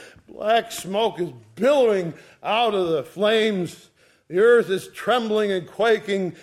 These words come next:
and God comes down on Mount Sinai. Glorious and terrifying. Moses walks up into the smoke and fire.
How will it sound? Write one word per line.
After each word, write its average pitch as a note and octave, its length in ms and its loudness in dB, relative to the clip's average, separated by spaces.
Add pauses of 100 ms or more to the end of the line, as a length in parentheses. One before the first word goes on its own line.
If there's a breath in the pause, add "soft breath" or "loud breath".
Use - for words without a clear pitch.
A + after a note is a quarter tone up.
(180 loud breath)
and G3 160 -6
God G#3 440 0
comes F#3+ 260 -4
down G#3 400 -2
on G3 180 -4
Mount G3 300 -4
Sinai. F3 840 -2 (760)
Glorious A#3+ 800 4
and G3 240 -2
terrifying. F3+ 960 0 (240 loud breath)
Moses G3 600 0
walks F#3+ 400 0
up G3 240 -2
into F3 320 -4
the D3 160 -8
smoke E3 640 -4
and A2+ 120 -16
fire. F#3+ 640 0